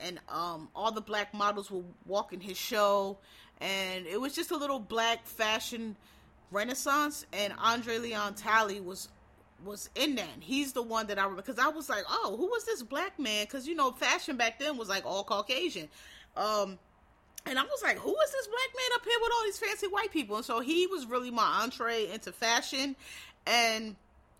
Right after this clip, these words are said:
you know, if Andre wasn't on it, he, he, I just remember he was always early on the fly stuff. Like, you know, um, let's say it would be, hold on.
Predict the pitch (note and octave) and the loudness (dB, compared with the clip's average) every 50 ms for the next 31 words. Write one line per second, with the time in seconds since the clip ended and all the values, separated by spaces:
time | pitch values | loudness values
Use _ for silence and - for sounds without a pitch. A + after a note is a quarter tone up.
0 | _ _ - _ _ _ _ _ - - C#4+ D4+ C4+ A#3 G#3 G3+ F#3+ G3 F3 E3 | _ _ -20 _ _ _ _ _ -4 0 2 4 6 6 6 6 4 2 0 -2
1 | G#3 G#3 - - - C4+ C#4+ D4+ D#4 D#4+ D#4+ C#4 C#4 B3+ B3+ B3+ B3 B3 A#3 A#3 | -4 -6 0 6 8 10 10 10 8 8 6 6 6 6 4 2 2 2 0 0
2 | A#3 A#3 A3+ A3 G#3+ G#3 G#3 - - - - - - - - - - D#4 D4+ C4 | 4 4 4 4 4 2 0 -2 -6 -14 -20 -20 -20 -20 -6 2 2 4 4 6
3 | C4 F4 F4 D#4 G#3 B3+ D#4 C#4+ E4+ - G#4+ F#4+ F#4 F4+ E4+ E4 D4+ C#4+ C#4 C4 | 8 8 8 10 12 10 10 10 8 0 0 2 2 2 2 0 0 0 -2 -4
4 | - - - A#3 C4 C4+ C4 C#4 C#4 C#3+ - - _ - F#3 A#3+ A#3+ A3+ A3 G3+ | -4 2 6 6 6 6 6 2 -2 -2 -6 -8 _ 2 4 4 4 4 2 0
5 | F#3+ F3 - - G3+ G#3+ G3 G3 G3 - - A3 A3 - - G3 G3 F#3 F3 F3 | -4 -6 -6 -4 -2 -2 -2 -2 -4 -10 -10 -10 -8 -4 2 6 6 6 6 4
6 | - - - F3+ D#3 E3+ - F#3 F3+ F#3 F#3+ F3+ - - - - - - - A#3 | -2 -4 -4 -4 -4 -4 -4 -2 0 0 0 -2 -4 -10 -16 -16 -14 -8 -2 -2
7 | B3+ A#3+ G#3 F#3+ F#3 E3+ E3+ E3+ - - - - - - G3 G#3 G3 G3 F#3 F3 | 0 2 2 2 2 0 -4 -6 -8 -16 -18 -8 -2 0 2 2 2 0 -2 -4
8 | F3 F#3 F3+ F#3+ - - - - - - D#3+ A3 A#3+ B3 B3 - - C4+ A3 G#3 | -8 -12 -14 -16 -20 -20 -20 -20 -20 -10 -4 -2 -2 -2 -2 -4 -2 0 0 0
9 | G3+ G#3 G#3 - A3+ B3 A3+ A3 A3+ G#3 - A3 G#3+ G#3 G#3 G3 F#3 - - - | -2 -4 -6 -4 -6 -6 -4 -4 -4 -4 -4 -6 -6 -6 -6 -8 -10 -14 -18 -20
10 | - - - C#3+ E3 D#3 D3 D#3+ | -14 -10 -10 -8 -8 -10 -12 -14